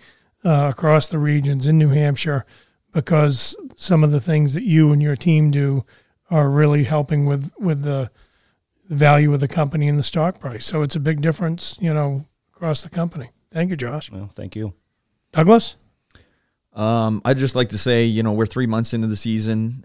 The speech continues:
Speaker 3: and, uh, I've spent quite a bit of time in the field all winter, and the morale and the camaraderie that I've seen out there so far this season's been amazing. Everybody seems to have a great attitude. Everybody's, uh, eager to help out and learn. Um,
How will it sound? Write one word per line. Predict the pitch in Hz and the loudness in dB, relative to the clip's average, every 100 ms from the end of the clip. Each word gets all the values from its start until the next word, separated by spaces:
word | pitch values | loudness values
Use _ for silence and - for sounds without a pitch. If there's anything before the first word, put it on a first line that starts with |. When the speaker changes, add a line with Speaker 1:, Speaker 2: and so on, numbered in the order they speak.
| - | -10
Speaker 3:
and, | 98 98 98 95 | -6 -4 -4 -4
uh, | 95 85 | -4 -4
I've | 98 | -6
spent | - 98 | -6 -8
quite | 95 104 | -6 -6
a | |
bit | 95 | -4
of | 95 | -4
time | 101 101 | -4 -4
in | 95 | -4
the | |
field | 92 - 101 95 | -6 -8 -6 -6
all | 98 95 | -6 -4
winter, | 98 98 95 - | -4 -4 -6 -8
and | 92 92 90 90 - | -8 -8 -8 -10 -14
the | 95 | -10
morale | 92 95 98 101 107 110 113 117 101 | -8 -6 -4 -2 -2 -2 -2 -6 -8
and | 95 | -10
the | 95 | -8
camaraderie | 107 104 104 101 98 98 | -8 -6 -4 -4 -4 -4
that | 101 92 | -6 -6
I've | 95 | -6
seen | - 110 | -8 -8
out | 98 101 | -6 -6
there | 101 98 92 | -6 -6 -6
so | 92 - 95 | -10 -10 -10
far | - 98 | -8 -8
this | 95 92 | -6 -8
season's | - 101 92 90 | -6 -8 -8 -10
been | 92 | -8
amazing. | 90 90 95 107 110 113 _ _ _ | -8 -6 -6 -6 -8 -10 _ _ _
Everybody | - 92 90 | -10 -6 -6
seems | - 95 | -6 -6
to | - | -4
have | 90 | -6
a | |
great | 87 95 98 | -2 0 2
attitude. | 98 101 95 107 98 98 92 _ _ _ _ | 0 -2 -4 -4 -2 -4 -8 _ _ _ _
Everybody's, | 87 87 87 87 - | -10 -6 -6 -6 -6
uh, | 95 - | -6 -4
eager | 110 101 | -4 -2
to | 101 | -2
help | 104 101 - | 0 -2 -2
out | 98 98 95 - | 0 0 -2 -8
and | 90 92 | -20 -14
learn. | 95 104 101 104 101 98 - _ - | -6 -2 0 -2 -2 -6 -10 _ -12
Um, | 90 90 87 87 | -10 -8 -8 -10